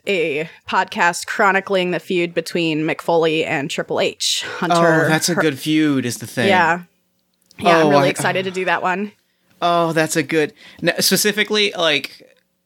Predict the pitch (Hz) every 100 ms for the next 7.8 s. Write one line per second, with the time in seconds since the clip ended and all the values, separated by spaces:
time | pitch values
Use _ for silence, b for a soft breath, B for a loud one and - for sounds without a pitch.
0 | _ _ _ - 160 156 156 160 151 156
1 | 151 156 - 156 185 180 175 175 170 170
2 | 156 143 165 160 165 165 165 170 165 165
3 | 160 160 160 160 180 196 - _ _ -
4 | 240 220 196 190 220 233 247 262 262 254
5 | 254 - 233 226 226 220 202 180 - 220
6 | - 240 254 277 - 160 180 131 101 101
7 | - 139 123 123 185 185 160 151